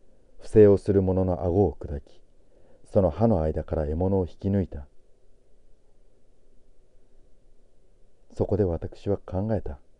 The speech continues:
私は、私の巣と共に鍛えるが、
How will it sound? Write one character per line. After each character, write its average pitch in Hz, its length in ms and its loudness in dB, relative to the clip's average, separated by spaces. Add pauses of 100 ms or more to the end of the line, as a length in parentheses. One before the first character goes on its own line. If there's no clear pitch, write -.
(1600)
私 85 460 -4
は、 73 160 -8 (840)
私 98 440 0
の 107 100 0
巣 - 120 -12
と 117 120 4
共 78 240 -6
に 73 140 -10
鍛 - 200 -4
え 85 120 4
る 78 100 -2
が、 69 160 -10